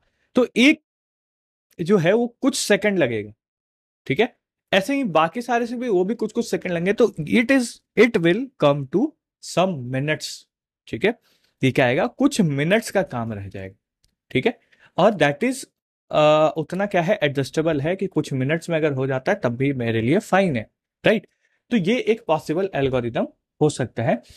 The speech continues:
तो यही सारी चीजें हैं, यही वो चीजें हैं जो एफिशिएंसी जिसके लिए मैटर करता है, ठीक है? So we will study in more detail about this stuff, और अभी से हम, like, टेक्निकल एस्पेक्ट्स पे जाएंगे,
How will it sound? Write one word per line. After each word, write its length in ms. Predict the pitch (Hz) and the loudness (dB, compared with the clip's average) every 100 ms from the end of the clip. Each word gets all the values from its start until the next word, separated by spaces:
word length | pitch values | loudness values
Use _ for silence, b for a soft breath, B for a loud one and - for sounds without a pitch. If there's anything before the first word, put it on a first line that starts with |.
| b b - | b b 0
तो 260 | 262 320 _ _ - | 2 2 _ _ -14
यही 340 | 139 143 185 302 | 0 4 6 6
सारी 280 | 294 262 247 | 4 0 0
चीजें 280 | 214 190 | -4 -2
हैं, 260 | 165 135 190 123 | -2 -4 -8 -4
यही 440 | 135 151 247 - _ | -2 2 0 -2 _
वो 140 | 165 214 | 0 0
चीजें 320 | - 165 208 | 0 -2 0
हैं 160 | 170 | 0
जो 260 | 151 160 185 | 2 0 2
एफिशिएंसी 540 | 151 156 143 143 127 185 | -2 -2 -2 -4 0 2
जिसके 300 | 135 131 - | 2 -2 0
लिए 100 | 165 | 2
मैटर 320 | 156 110 107 | 2 -2 -4
करता 300 | 104 101 104 | -8 -8 -8
है, 60 | 101 | -4
ठीक 180 | 120 | -2
है? 60 | - B B B - | -2 B B B 0
So 160 | 180 262 - _ 147 | 4 4 2 _ 2
we 160 | 190 | 4
will 200 | 208 254 - _ _ | 4 2 -2 _ _
study 420 | - - 185 196 240 | -20 -2 0 0 0
in 100 | 214 196 | 0 -2
more 260 | 139 185 247 | 0 2 2
detail 380 | 202 180 160 185 | 0 -2 -4 -4
about 340 | 139 127 139 131 | -6 -4 -4 -4
this 220 | 131 131 - | -4 -6 -10
stuff, 380 | - 135 170 - | -6 -2 -2 -2
और 200 | 139 131 | -4 0
अभी 240 | 127 139 | 0 0
से 140 | 139 | 0
हम, 260 | 131 127 127 | 0 0 0
like, 220 | 123 117 _ _ _ _ | -2 -2 _ _ _ _
टेक्निकल 340 | 131 123 131 135 | -4 -4 -4 -4
एस्पेक्ट्स 400 | 127 - 131 - | -4 -6 -8 -2
पे 220 | 160 165 - _ _ | 0 0 -6 _ _
जाएंगे, 400 | 127 120 117 127 | -2 2 2 0